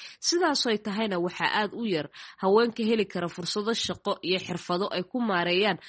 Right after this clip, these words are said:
noloshooda iyo tan qoyskoodaba. Haddaba maxay uga dhigan tahay haweenka Soomaaliya inay helaan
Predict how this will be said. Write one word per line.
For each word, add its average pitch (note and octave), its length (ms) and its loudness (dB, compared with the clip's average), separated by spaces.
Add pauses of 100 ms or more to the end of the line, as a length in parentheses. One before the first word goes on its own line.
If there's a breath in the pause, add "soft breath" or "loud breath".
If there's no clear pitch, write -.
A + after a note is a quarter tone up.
(200 loud breath)
noloshooda G#3+ 640 2
iyo E3 160 0
tan E3 220 -2
qoyskoodaba. F3 800 2 (720 soft breath)
Haddaba F3+ 400 0
maxay F#3 280 -2
uga E3+ 200 -2
dhigan G3+ 260 -2
tahay E3+ 220 -6
haweenka G3+ 380 0
Soomaaliya F#3 680 4
inay G#3 240 4
helaan G3 300 4